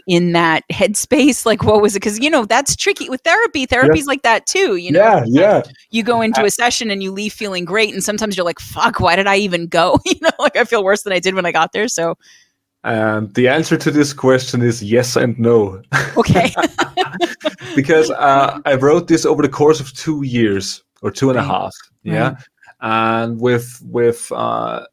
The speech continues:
Speaker 2: really high highs and really low lows,
Speaker 1: Mm,
Speaker 2: yeah? So,
Speaker 1: mm-hmm.
Speaker 2: uh, it reflects on the lyrics because they are not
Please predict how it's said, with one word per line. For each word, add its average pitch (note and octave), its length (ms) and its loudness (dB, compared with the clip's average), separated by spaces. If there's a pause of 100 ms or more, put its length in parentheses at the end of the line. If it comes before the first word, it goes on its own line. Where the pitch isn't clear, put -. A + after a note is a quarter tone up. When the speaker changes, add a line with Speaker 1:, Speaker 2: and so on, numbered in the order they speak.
(500)
Speaker 2:
really D#3 380 4
high A2+ 420 0
highs C3 520 -2
and G#2+ 200 -6
really A#2 360 -2
low A2 360 -2
lows, D3+ 540 -2
Speaker 1:
Mm, E3+ 380 -2
Speaker 2:
yeah? D#3 600 -6
So, C#3+ 320 2
Speaker 1:
mm-hmm. C3 80 -2
Speaker 2:
uh, C3 200 0
it C#3 160 -4
reflects C3+ 420 -2
on C#3+ 60 -2
the C3 80 4
lyrics D3 340 0
because B2 380 -2
they A#2+ 160 2
are G#2+ 400 -2 (140)
not A#2 460 0